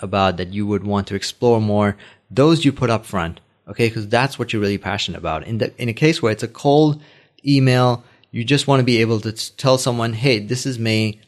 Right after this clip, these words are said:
This is what I like. These are my interests. This is how I like to design. Uh, have a look at my work." And you put just your favorite projects in there. Don't worry about what they're looking for,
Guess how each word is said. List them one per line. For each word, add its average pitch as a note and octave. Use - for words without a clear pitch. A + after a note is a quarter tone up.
This B2
is B2
what A#2
I A2
like. G2+
These A2
are A2
my G#2
interests. G2+
This G#2+
is A2
how G2+
I G#2
like G2
to F#2+
design. F#2
Uh, F#2+
have G#2
a G#2
look G2+
at F#2+
my F2
work." D#2+
And B2
you B2+
put D3
just B2+
your A#2
favorite G2+
projects A2
in F2+
there. -
Don't D#3+
worry E3+
about C#3+
what A2+
they're B2
looking A#2
for, A2